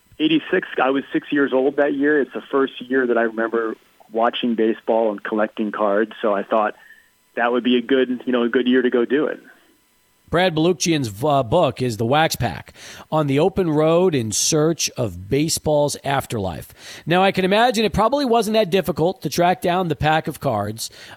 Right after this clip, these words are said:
Speaker 2: um, in terms of just the unopened pack. And then you get a chance to open it up. And I love the fact that you didn't just start this trip by yourself.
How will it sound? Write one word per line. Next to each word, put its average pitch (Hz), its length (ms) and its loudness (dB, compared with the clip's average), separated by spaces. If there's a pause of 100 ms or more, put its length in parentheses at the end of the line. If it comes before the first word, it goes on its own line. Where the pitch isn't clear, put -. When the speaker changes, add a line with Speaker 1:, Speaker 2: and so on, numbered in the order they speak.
Speaker 2:
um, 131 440 0
in 139 140 -6
terms 151 280 0
of 143 120 -2
just 139 280 -2
the 139 180 -4
unopened 156 500 2
pack. 107 360 -4
And 147 80 0
then 180 120 0
you 170 80 -2
get 180 140 0
a 170 40 -2
chance 208 340 -2
to 180 100 -4
open 208 320 0
it 196 100 2
up. 165 240 0 (240)
And 175 140 0
I 277 80 4
love 330 220 2
the 208 80 0
fact 226 340 0
that 180 140 0
you 170 100 0
didn't 302 240 -2
just 214 260 2
start 220 300 0
this 180 180 0
trip - 300 -4
by 180 140 2
yourself. 175 560 0